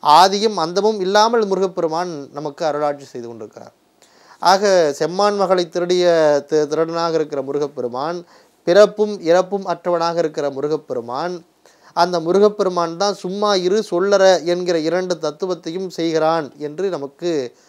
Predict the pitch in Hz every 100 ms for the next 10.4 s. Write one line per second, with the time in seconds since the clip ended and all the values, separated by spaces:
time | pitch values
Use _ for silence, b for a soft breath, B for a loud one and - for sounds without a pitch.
0 | b - 156 165 170 151 139 139 - 147
1 | 202 202 127 B B B 143 156 139 160
2 | - 247 208 175 175 165 151 190 214 185
3 | 170 180 190 175 196 185 156 143 135 131
4 | 139 135 _ 147 170 185 190 202 202 175
5 | 156 165 147 151 190 180 170 170 180 -
6 | 151 160 214 156 143 139 135 123 139 175
7 | B B - 127 160 180 214 233 b _
8 | 160 185 220 190 180 190 185 147 160 170
9 | 156 139 120 131 117 143 175 156 120 127
10 | 117 117 110 107